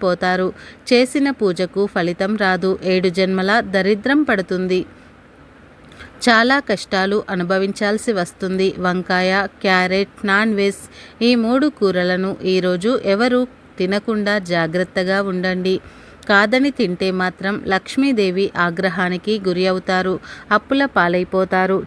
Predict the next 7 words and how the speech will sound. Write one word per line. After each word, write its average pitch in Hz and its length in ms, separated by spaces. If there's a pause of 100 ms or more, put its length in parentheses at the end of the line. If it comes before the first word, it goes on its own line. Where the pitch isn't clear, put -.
చేతిలో 185 400 (200)
రూపాయి 247 380 (120)
కూడా 180 220 (140)
మిగలదు, 190 440 (440)
ఆర్థిక 269 360 (100)
సమస్యలు 185 520 (180)
ఎదురవుతాయి, 185 600